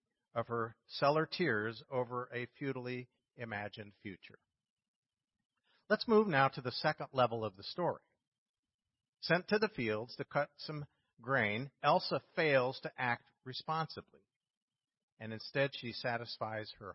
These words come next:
hunger and falls asleep. Which is to say, in the language of fairy tale, that when anxiety and worry rule your life, you are paralyzed and unable to act fully and effectively. That's what anxiety does in the final analysis.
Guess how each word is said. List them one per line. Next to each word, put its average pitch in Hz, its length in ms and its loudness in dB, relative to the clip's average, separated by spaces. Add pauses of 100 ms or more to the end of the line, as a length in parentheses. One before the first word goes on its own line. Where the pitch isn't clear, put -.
hunger 156 360 -6 (680)
and 123 160 -6
falls 113 300 -2
asleep. 113 440 -4 (1080)
Which 143 180 0
is 202 120 4
to 208 120 -4
say, 110 440 2
in 127 100 -4
the 127 80 0
language 143 400 0
of 120 100 -8
fairy 180 320 2
tale, 107 340 0
that 131 180 -4
when 143 280 -4
anxiety 156 800 -2
and 120 240 -6
worry 123 500 -4
rule 170 400 6
your 147 160 4
life, 117 400 4 (680)
you 123 140 4
are 147 140 10
paralyzed 123 800 8
and 127 140 4
unable 135 360 4
to 143 180 -2
act 120 300 -2
fully 156 420 0
and 135 120 -4
effectively. 95 720 -6 (920)
That's 120 240 2
what 139 120 2
anxiety 131 580 2
does 101 380 0
in 117 80 -8
the 110 80 -4
final 110 380 0
analysis. 117 640 0